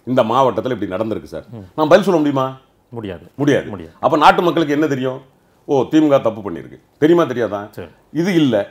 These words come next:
Speaker 2: ம்.
Speaker 1: இப்ப நான் மறுத்துட்டேன். நான், எனக்கு இப்ப என்னன்னா, நான் மறுப்பதற்கு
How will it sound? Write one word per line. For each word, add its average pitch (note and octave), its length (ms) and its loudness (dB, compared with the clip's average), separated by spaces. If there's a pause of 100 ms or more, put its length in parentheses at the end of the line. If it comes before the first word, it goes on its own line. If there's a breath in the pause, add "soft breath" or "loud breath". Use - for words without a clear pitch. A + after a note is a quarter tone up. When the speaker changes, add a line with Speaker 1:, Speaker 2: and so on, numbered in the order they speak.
(120)
Speaker 2:
ம். A2 60 -20 (160)
Speaker 1:
இப்ப C#3+ 160 -2
நான் D3 300 2
மறுத்துட்டேன். A2 360 -6 (460 soft breath)
நான், D#3 540 -2
எனக்கு D#3 320 4
இப்ப D3 120 -2
என்னன்னா, D#3 600 -4 (280 soft breath)
நான் D#3 380 4
மறுப்பதற்கு D#3+ 1040 0